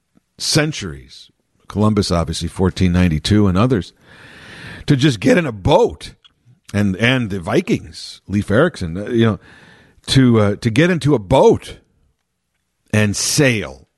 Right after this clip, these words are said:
and find things and explore. But wow, to, you know, it's one thing, you know, at least the water's there, you can see that. But wow, to, to, to be so bold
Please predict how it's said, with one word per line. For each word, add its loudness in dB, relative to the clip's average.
and -2
find 0
things -2
and -2
explore. -2
But -4
wow, 2
to, -2
you 0
know, 4
it's -2
one 2
thing, -10
you -8
know, -2
at -2
least -2
the 0
water's 2
there, -4
you -14
can -14
see -2
that. -4
But -10
wow, 2
to, -10
to, -8
to 2
be 0
so 2
bold 0